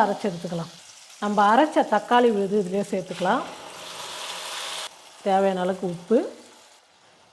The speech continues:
மஞ்சள் தூள் கொஞ்சம், பச்சை மிளகா ஒரு மூணு சேர்த்ததுனால ஒரு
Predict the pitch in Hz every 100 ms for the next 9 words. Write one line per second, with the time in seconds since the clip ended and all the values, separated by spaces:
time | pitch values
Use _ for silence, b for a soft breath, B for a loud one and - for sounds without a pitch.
0 | - 185 180 170 196 190 175 175 214 349
1 | - - - - - _ _ - 226 302
2 | 302 254 226 226 208 208 226 240 240 208
3 | 202 196 185 170 190 277 - _ _ 202